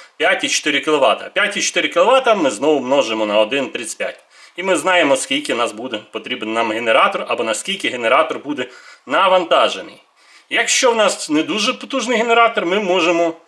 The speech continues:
бачите, на сто вісімдесят ампер у нас вже потужність іде, е, чотири кіловата для апарату потрібно. І на сто відсотків, сто шістдесят ампер, три і п'ять кіловата. Три і п'ять кіловата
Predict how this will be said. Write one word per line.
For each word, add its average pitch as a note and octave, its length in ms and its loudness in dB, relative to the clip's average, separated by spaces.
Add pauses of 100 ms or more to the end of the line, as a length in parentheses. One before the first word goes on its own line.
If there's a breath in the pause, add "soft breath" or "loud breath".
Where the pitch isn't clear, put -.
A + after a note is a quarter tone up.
(280 soft breath)
бачите, F3+ 360 -2
на D3 140 2
сто - 200 0
вісімдесят G#3 540 0
ампер A3+ 380 4
у D3 40 0
нас C#3+ 180 2
вже C3 100 2
потужність D#3 560 -4
іде, A#2+ 220 0 (320)
е, G#2+ 280 -4 (580)
чотири A3 340 -2
кіловата A3 400 4
для F3+ 140 2
апарату E3+ 320 4
потрібно. C#3 400 -8 (460 loud breath)
І B3+ 640 0
на D3 480 2 (200)
сто - 340 -2
відсотків, A#3 540 0
сто - 160 -2
шістдесят D3+ 500 0
ампер, G3+ 420 0 (260 loud breath)
три A#3+ 200 -2
і G#3 80 0
п'ять F#3 360 2
кіловата. B2 880 2
Три E3+ 200 -2
і F3 40 -2
п'ять F#3 240 0
кіловата A3+ 640 2